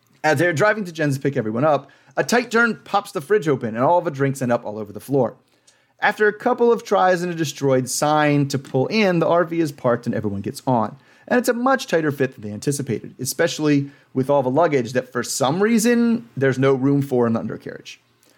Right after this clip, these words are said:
Anyway, as the trip gets underway, everyone in the back thinks that Chuck and Andre are having it great and riding in the lap of luxury up in front.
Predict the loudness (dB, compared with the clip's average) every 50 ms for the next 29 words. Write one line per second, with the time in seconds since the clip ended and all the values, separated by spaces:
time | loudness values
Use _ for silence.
0 | _ _ _ _ _ _ _ -2 0 2 4 4 2 2 2 0 0 0 0 2
1 | 0 0 0 0 0 0 2 4 4 4 4 4 4 2 2 0 0 -4 -4 -2
2 | 0 2 2 2 2 0 -2 -2 -2 0 0 0 -2 -2 -4 -8 _ _ -2 0
3 | 2 2 2 2 2 0 -2 -8 -18 -20 -20 _ _ -2 -2 -2 -2 0 -2 -2
4 | -2 -4 -4 -2 -2 0 0 0 2 2 2 2 2 2 2 4 4 4 4 4
5 | 4 2 2 0 0 -2 -2 -4 -2 0 2 2 2 2 0 -4 -6 -6 -2 0
6 | 2 2 2 0 0 0 2 2 2 2 0 0 -2 -2 0 2 2 0 0 0
7 | 0 2 2 2 0 0 -2 -2 0 0 0 0 0